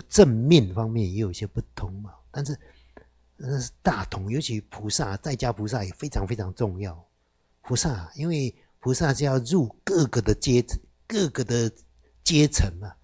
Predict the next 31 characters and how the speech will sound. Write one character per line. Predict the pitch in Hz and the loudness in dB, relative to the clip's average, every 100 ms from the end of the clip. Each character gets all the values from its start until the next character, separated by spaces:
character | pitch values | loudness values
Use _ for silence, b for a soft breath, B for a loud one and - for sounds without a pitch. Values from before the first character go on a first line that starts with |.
| _ _ | _ _
那 | 143 | -2
只 | 117 123 | 2 2
有 | 113 | 2
在 | 107 | 0
家， | 101 98 - _ _ _ _ _ | 0 -2 -4 _ _ _ _ _
在 | 135 | 0
家 | 107 101 | 2 0
菩 | - 90 | -2 -4
萨 | - 82 - _ _ _ _ _ | -4 -6 -10 _ _ _ _ _
能 | 113 117 | 2 2
够 | |
普 | 123 - 107 - | 2 0 -6 -2
入 | 120 98 | -2 -2
一 | |
切， | 92 113 95 - _ _ _ _ _ - | 0 0 0 -4 _ _ _ _ _ -6
一 | |
切 | - - 113 | 2 4 4
阶 | - 101 98 | 4 2 2
层。 | - - - _ - _ _ _ _ _ _ _ _ _ _ _ _ - B B | 0 -6 -10 _ -20 _ _ _ _ _ _ _ _ _ _ _ _ -20 B B
大 | - 190 | 2 4
乘 | 156 170 | 8 8
是 | 120 151 | 8 6
非 | 160 | 6
常 | 113 107 | 6 6
重 | 135 101 | 6 4
视 | 120 | 2
在 | - 110 | 4 4
家 | 85 - 92 90 | 4 0 -2 -2
菩 | - | -4
萨 | 92 - | -6 -4
的。 | 82 | -6